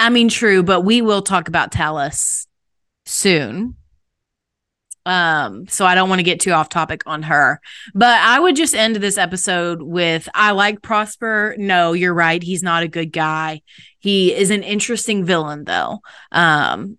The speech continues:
at least one that I wanted a little bit more depth to. And I think that he had some,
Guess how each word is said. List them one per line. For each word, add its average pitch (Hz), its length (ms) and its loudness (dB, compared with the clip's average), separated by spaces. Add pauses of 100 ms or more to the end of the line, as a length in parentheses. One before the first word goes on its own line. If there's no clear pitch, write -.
(120)
at 185 220 0
least 185 380 2
one 180 320 4
that 170 140 2
I 170 200 4
wanted 160 500 0
a 156 100 -2
little 165 260 0
bit 160 160 -2
more 160 180 -6
depth 151 520 -4
to. 285 360 0
And 180 140 0
I 170 80 0
think 170 240 -4
that 175 120 -4
he 180 160 0
had 170 320 -2
some, 156 440 -4